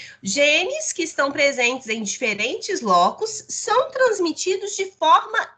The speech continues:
independente. Então, por exemplo, né, não é porque eu tenho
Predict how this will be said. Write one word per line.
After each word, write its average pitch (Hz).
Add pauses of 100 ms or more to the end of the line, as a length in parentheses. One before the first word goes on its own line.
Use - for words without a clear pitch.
(160)
independente. 523 (520)
Então, 466
por 494 (140)
exemplo, 160
né, 277 (240)
não 294
é 427
porque 494
eu 359
tenho 208